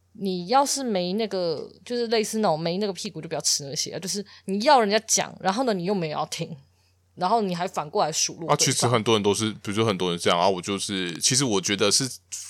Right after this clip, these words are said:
Speaker 2: 我如果是讲的那个人，其实我根本也都毫不在意啦。啊，他就算他今天跳出来，主管要数落我，我也是不太在意这件事情。
Speaker 1: 然后还分享到上面，跟大家说，你看就是有这样的人，然后就被大家挞伐。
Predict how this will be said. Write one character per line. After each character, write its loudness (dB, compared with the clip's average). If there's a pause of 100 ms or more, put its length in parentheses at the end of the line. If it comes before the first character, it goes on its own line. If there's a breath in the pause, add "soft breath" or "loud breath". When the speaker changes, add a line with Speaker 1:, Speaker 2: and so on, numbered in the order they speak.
(140)
Speaker 2:
我 -6
如 2
果 6
是 2
讲 2
的 -4
那 0
个 0
人， -2
其 -4
实 -4
我 0
根 -2
本 -4
也 -6
都 -6
毫 -6
不 -14
在 -2
意 -6
啦。 -12 (440 soft breath)
啊， -6
他 0
就 -4
算 2
他 2
今 -2
天 0
跳 2
出 0
来， 6
主 -4
管 2
要 4
数 -2
落 0
我， -4
我 2
也 0
是 -4
不 -16
太 -2
在 0
意 -2
这 -6
件 -4
事 -4
情。 -4
Speaker 1:
然 4
后 4
还 4
分 -2
享 -4 (120)
到 2
上 -2
面， -10 (140)
跟 -8
大 -2
家 -10
说， -12
你 -10
看 -4
就 -8
是 -4
有 -2
这 -4
样 -2
的 -14
人， -14
然 -8
后 0
就 -6
被 -6
大 -2
家 -14 (280)
挞 -6
伐。 -14